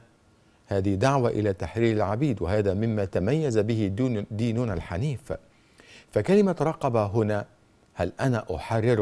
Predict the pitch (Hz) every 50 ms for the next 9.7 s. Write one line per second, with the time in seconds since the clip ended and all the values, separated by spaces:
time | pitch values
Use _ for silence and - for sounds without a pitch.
0 | 90 92 117 123 - 143 131 139 151 151 - 180 180 - - 131 131 127 - -
1 | - 82 - - 113 120 117 110 113 110 104 92 87 104 98 98 101 107 104 110
2 | 107 - - _ _ _ _ _ _ _ - - _ _ _ _ _ _ _ -
3 | - - 80 - - 90 101 104 110 113 131 147 165 196 - - - - 143 170
4 | 165 131 113 113 110 113 110 - _ - - - _ - - 120 107 113 110 107
5 | 104 101 101 123 160 175 165 160 135 117 104 107 - - 120 117 117 113 98 95
6 | 107 110 110 107 107 - - - - 107 101 95 95 95 - 95 92 92 95 104
7 | 107 - - 90 90 85 90 92 87 - - - - - - _ _ - - -
8 | - 117 117 110 107 101 - 113 104 - - 117 156 175 160 - 110 98 92 85
9 | 87 85 - 85 87 85 - - 127 123 110 95 85